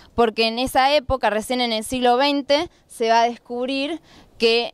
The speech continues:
no eran así en la anti-, en la antigüedad. Entonces, en este momento seguimos con, con, conservando este mismo color. También por eso en las columnas no va a haber refinamientos ópticos, porque no se había descubierto, no contamos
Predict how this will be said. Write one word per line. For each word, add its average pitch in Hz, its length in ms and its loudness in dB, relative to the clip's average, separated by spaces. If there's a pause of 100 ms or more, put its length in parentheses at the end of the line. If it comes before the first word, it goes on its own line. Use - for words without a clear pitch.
no 226 220 0
eran 254 280 2
así 220 340 -8
en 220 80 -4
la 202 80 -2
anti-, 202 360 -2
en 214 120 -2
la 202 100 2
antigüedad. 233 720 2 (420)
Entonces, 214 640 -14 (340)
en 214 140 -8
este 226 260 -2
momento 226 420 0
seguimos 214 420 -2
con, 202 360 -12 (160)
con, 196 560 -10 (140)
conservando 214 920 0 (480)
este 208 600 -4
mismo 233 340 0
color. 359 460 2 (420)
También 240 440 0
por 247 160 2
eso 247 220 2
en 247 80 2
las 220 160 -2
columnas 240 580 0
no 226 140 0
va 226 80 4
a - 80 4
haber 226 80 -2
refinamientos 214 800 -2
ópticos, 294 580 -2
porque 190 320 -8
no 202 140 -2
se 196 340 0
había 208 300 0
descubierto, 254 580 -2
no 208 180 -8
contamos 196 680 -4